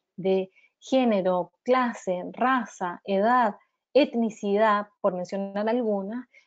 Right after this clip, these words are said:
van configurando unas formas de movilidad completamente distintas entre las mujeres. Y eso significa, por lo tanto, vincular la planificación del transporte con la planificación de la ciudad. Es decir,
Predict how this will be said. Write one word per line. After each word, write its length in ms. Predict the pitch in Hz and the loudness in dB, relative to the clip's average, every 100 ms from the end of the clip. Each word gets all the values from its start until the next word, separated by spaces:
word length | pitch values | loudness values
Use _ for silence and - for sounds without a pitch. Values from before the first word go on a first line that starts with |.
| - | -14
van 280 | 190 247 277 | -2 0 2
configurando 840 | 285 240 220 185 185 202 220 262 | 0 0 0 0 0 0 0 2
unas 220 | 240 - | 0 0
formas 300 | 214 208 214 | -2 0 -2
de 80 | 214 | 0
movilidad 480 | 190 180 180 190 208 | 0 0 0 -2 -2
completamente 640 | 190 208 202 202 196 202 | -4 -2 0 -2 -2 -2
distintas 440 | 202 202 190 180 | -2 -2 -4 -4
entre 200 | 185 - | -4 -6
las 80 | 175 | -6
mujeres. 380 | 190 - - - _ _ _ _ - - | -8 -10 -14 -18 _ _ _ _ -12 0
Y 100 | 240 | 2
eso 140 | 269 | 4
significa, 760 | 277 285 285 277 214 - 214 - _ _ | 4 4 4 2 0 0 -2 -4 _ _
por 120 | - 214 | 2 2
lo 120 | 214 | 4
tanto, 300 | 226 226 226 | 2 2 2
vincular 540 | 220 208 208 214 208 | 2 0 2 4 4
la 140 | 202 196 | 2 -2
planificación 680 | 190 175 180 175 - 214 | -2 -4 -6 -8 -6 -4
del 140 | 214 226 | -2 -2
transporte 680 | 262 254 - 208 - 233 233 - | -4 -4 -4 -4 -2 -6 -6 -2
con 260 | 302 302 | 2 2
la 120 | 254 | 0
planificación 680 | 220 208 196 190 185 - 208 | -2 -2 -2 -2 -2 -2 0
de 80 | 196 | 0
la 120 | 180 | -2
ciudad. 400 | - 180 165 175 | 0 0 2 0
Es 80 | 180 | -2
decir, 280 | - 214 | 0 0